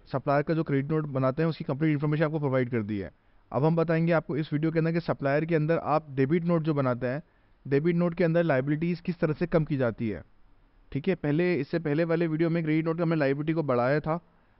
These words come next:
और अब की बार हम लायबिलिटी को कम करेंगे, मतलब सप्लायर के पैसों को कम करेंगे जो हमें उसे देना है।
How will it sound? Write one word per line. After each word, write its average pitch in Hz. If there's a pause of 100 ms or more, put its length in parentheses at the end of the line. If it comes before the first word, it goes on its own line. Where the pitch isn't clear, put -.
(120)
और 139
अब 143
की 180
बार 175
हम 175
लायबिलिटी 160
को 180
कम 160
करेंगे, 110 (240)
मतलब 143
सप्लायर 147
के 170
पैसों 160
को 175
कम 170
करेंगे 170
जो 165
हमें 165
उसे 175
देना 139
है। 95